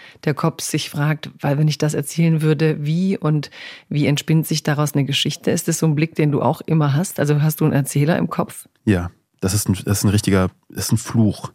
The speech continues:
Speaker 2: Äh, ein sehr schöner Fluch, aber trotzdem ein Fluch. Ich habe das sogar selbst bei, bei Trennungen beispielsweise, habe ich das. Ich bin, hab da manchmal echt dieses Out-of-Body-Experience, äh, wo ich, wo ich mir vorstelle, wie eine Kamera das gerade beobachtet.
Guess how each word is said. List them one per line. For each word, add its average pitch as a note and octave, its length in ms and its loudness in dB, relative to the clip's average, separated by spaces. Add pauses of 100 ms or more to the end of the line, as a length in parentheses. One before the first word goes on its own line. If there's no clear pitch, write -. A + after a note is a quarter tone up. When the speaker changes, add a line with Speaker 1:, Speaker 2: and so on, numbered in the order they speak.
(380)
Speaker 2:
Äh, G2 120 0
ein G2 160 2
sehr A2 100 2
schöner B2 280 2
Fluch, A2+ 340 0
aber F#2+ 140 0
trotzdem - 340 -4
ein - 80 -6
Fluch. - 320 -6
Ich - 120 -4
habe - 80 0
das G#2+ 140 0
sogar G2 240 2
selbst G2 360 -2
bei, F2 320 0 (460)
bei F#2 100 0
Trennungen A2+ 500 2
beispielsweise, - 840 -4 (240)
habe D3+ 140 -2
ich - 80 -6
das. - 320 -8
Ich - 260 -8
bin, F2+ 400 -2
hab - 120 -6
da G#2+ 80 0
manchmal G2+ 380 0
echt - 260 -2
dieses G2 360 -2
Out-of-Body-Experience, F#2+ 1300 -2 (640)
äh, F#2+ 160 2
wo F2+ 100 0
ich, E2+ 380 -2
wo F#2+ 140 0
ich F#2+ 100 0
mir G2+ 80 4
vorstelle, G2 580 0
wie - 80 -4
eine F2 160 0
Kamera G#2+ 360 2
das D#2 200 -2
gerade E2+ 220 0
beobachtet. - 720 -4